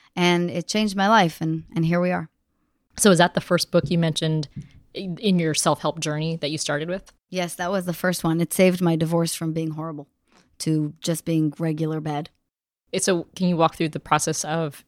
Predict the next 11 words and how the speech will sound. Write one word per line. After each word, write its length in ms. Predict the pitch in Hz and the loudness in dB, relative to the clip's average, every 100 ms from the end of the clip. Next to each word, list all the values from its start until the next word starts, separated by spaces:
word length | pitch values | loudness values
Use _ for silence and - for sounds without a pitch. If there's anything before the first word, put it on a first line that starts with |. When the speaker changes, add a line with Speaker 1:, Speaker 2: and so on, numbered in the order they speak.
| _ | _
Speaker 2:
whether 500 | 127 127 156 160 151 | -12 -10 -4 -2 0
the 120 | 151 | -2
divorce 400 | 156 180 214 190 | -4 2 4 4
or 40 | 165 | 0
just 220 | 160 - | -2 0
your 80 | 143 | -2
help, 300 | 160 147 - | -2 -4 -4
self-help 400 | 165 165 170 160 | -6 -4 -8 -6
journey? 420 | 156 151 143 69 - | -6 -4 -6 -8 -12
Was 200 | 165 165 | -6 -4
it 160 | 156 | -4